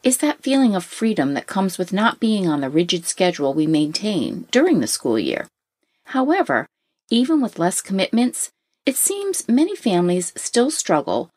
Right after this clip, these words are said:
with trying to balance work and play, as well as enjoying a less complicated lifestyle. A simple life has a different meaning and a different value for every person. But for me, it means paring down my usual to-do list,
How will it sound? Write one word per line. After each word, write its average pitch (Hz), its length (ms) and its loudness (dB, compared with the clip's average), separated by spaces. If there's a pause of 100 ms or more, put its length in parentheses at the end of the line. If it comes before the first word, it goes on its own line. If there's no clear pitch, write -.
(320)
with 233 180 0
trying 220 340 2
to 190 80 -4
balance 190 480 0
work 185 240 0
and 285 140 4
play, 151 420 0 (380)
as - 160 2
well 320 200 4
as 302 140 0
enjoying 170 500 2
a - 60 2
less 175 300 2
complicated 143 760 -2
lifestyle. 110 680 -2 (640)
A 330 80 4
simple 480 400 0
life 175 240 2
has 156 320 -2
a - 80 0
different 175 360 -4
meaning 151 440 2
and 226 100 2
a 240 60 2
different 269 360 -2
value 180 380 2
for 165 240 -4
every 160 220 0
person. - 580 -4 (400)
But 214 120 0
for 233 200 -2
me, 320 400 2 (320)
it - 160 0
means 196 320 0
paring 226 460 2
down 185 340 2
my 165 80 2
usual 190 480 0
to-do 185 320 0
list, 139 460 -2